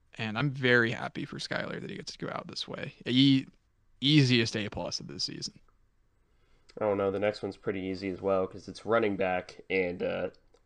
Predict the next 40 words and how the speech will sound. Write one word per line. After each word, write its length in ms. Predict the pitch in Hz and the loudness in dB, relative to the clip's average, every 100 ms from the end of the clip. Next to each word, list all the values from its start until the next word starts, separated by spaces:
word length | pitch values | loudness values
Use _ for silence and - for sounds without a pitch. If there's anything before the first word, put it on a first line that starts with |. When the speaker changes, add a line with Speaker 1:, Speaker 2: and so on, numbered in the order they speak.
| _ _ _ | _ _ _
Speaker 2:
while, 320 | 113 117 120 - | 4 8 8 8
while 220 | 110 131 139 | 4 6 8
it 60 | |
is 180 | 165 160 | 6 4
easy 360 | 135 135 120 113 | 4 4 4 -2
to 140 | - | -2
lump 260 | 110 110 110 | 0 0 0
in 140 | 110 | -2
Jackson 440 | 101 104 104 - 104 | 2 2 2 -2 0
Dean 200 | 104 101 | 0 0
and 100 | 92 | -2
Jordan 300 | 98 101 92 | -2 -2 -4
Shippers 460 | - 104 101 92 95 | -4 -4 -2 -6 -8
with 160 | - | -6
this, 440 | 92 90 - - - _ | -4 -4 -6 -14 -18 _
the, 320 | 104 98 95 - | 2 2 2 0
the 100 | 123 | 2
real 200 | 160 196 | 6 8
running 260 | 160 147 131 | 8 8 6
back 280 | 127 113 | 6 4
of 140 | 117 101 | 0 -4
the 60 | |
day 280 | 92 98 98 | 0 4 4
was 280 | 92 95 - | 2 -2 -4
Deuce 340 | 90 104 98 | -6 -6 -6
Vaughn. 380 | - 95 92 92 - _ - _ _ _ _ | -4 -2 -2 -4 -10 _ -20 _ _ _ _
And 480 | 101 101 98 95 90 - _ | 2 4 4 2 -6 -18 _
this 320 | - 123 120 | -4 -2 -2
is 140 | 123 107 | -2 0
another 360 | 101 101 101 | 2 2 2
really 340 | 92 98 95 98 | 0 2 2 0
easy 340 | 95 110 98 110 | -4 -6 -4 0
one. 380 | 107 110 113 - | 4 4 2 -8
He 180 | - 110 | -8 0
gets 220 | 113 - | 0 2
an 80 | 101 | 2
A 100 | 98 | 2
plus 320 | - 101 98 | 2 0 0
as 120 | 95 92 | -6 -2
well, 380 | 92 98 107 | 2 2 2